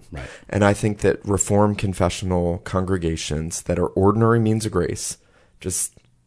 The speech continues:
Speaker 2: expository preaching of the word, regular institution of the supper, prayer, prayer in the service, prayer in the life of the church, discipline,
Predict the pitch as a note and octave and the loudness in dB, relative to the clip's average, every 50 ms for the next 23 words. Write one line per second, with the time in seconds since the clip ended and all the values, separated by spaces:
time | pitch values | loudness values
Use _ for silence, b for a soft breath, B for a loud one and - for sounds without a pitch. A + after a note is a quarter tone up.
0 | _ _ _ _ - - - - - - - G2+ A2 G#2+ A#2 - B2+ B2 A#2 A#2 | _ _ _ _ -12 -10 -8 -6 -2 4 6 6 6 6 4 2 4 4 4 4
1 | - B2 A#2+ A#2+ B2 A#2+ A2+ A2+ A2 B2 B2+ C3 C3 C3 B2+ A#2+ - b b b | 2 0 0 0 0 0 2 4 8 8 8 8 8 6 4 0 -8 b b b
2 | b b b b b b b b b b - - - - - - - A2 A2+ A2+ | b b b b b b b b b b -20 -20 -20 -20 -10 0 8 8 8 8
3 | A#2 B2+ A#2 A#2+ A#2+ A#2 A#2 A#2+ A#2+ - - - A2+ A#2 A#2 - - A2+ G2+ A2 | 8 6 6 8 8 8 8 6 2 -2 -6 -2 0 0 0 0 0 0 2 2
4 | A#2 A#2 - - A#2 A2 G#2 F#2 F#2 - - C3+ C#3+ - C#3+ C#3+ C3+ C3+ C3 - | 0 0 2 2 2 2 2 2 0 2 4 4 4 4 2 2 2 0 -2 -8
5 | b b b b b b b b - - - - - G#2 A2 A#2 A#2+ B2 B2 B2 | b b b b b b b b -12 -12 -4 2 6 8 10 10 10 10 8 8
6 | B2+ B2+ B2 - _ - - - G#2+ G2+ G#2+ A#2 B2 B2+ B2 B2 A#2 A#2 A#2+ A#2 | 4 0 -4 -12 _ -12 -6 2 4 6 8 8 8 8 6 4 2 0 2 2
7 | A2+ A2+ G#2+ A2+ A2 G#2+ - - - - - - F#2+ G2+ G#2+ A2+ A2+ A2 A2 G#2 | 2 2 2 2 0 0 -2 -6 -8 -8 -2 2 4 6 6 6 6 4 2 2
8 | G#2 G#2 G#2 - - G#2+ F#2 - - G2 F#2+ F#2 - - - - B B B B | 2 0 -2 -4 -8 -8 -8 -6 -6 -6 -6 -6 -8 -10 -14 -14 B B B B
9 | B B B - - A2 A#2+ - - A#2 - - A#2 A2+ A2+ A2+ A#2 A#2+ | B B B 4 4 6 6 6 2 0 0 2 2 2 2 2 -2 -6